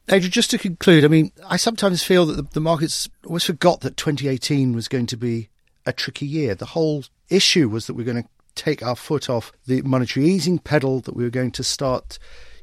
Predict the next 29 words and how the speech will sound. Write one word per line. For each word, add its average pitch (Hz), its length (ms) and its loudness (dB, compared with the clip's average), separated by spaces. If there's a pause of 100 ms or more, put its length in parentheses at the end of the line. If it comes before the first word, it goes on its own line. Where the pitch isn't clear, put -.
(120)
getting 139 260 2
used 131 240 0
to 123 40 -14
this 123 200 -6
new, 147 500 6 (140)
um, 117 280 0
regime, 120 800 -2 (140)
regime 123 420 0
in 110 80 -4
terms 98 260 -6
of 98 60 -10
monetary 104 300 -8
policy, 98 280 -10
and 160 100 -6
it 160 40 -6
was 165 140 -6
going 254 260 -2
to 196 120 -8
be 143 260 -10 (360)
tricky. - 320 -8
That, - 380 -12
that, - 260 -8
that, - 220 -8
those 240 360 2 (100)
factors - 380 -6
still 143 500 -2
remain. 135 360 0
I 120 60 -6
mean, 170 200 -2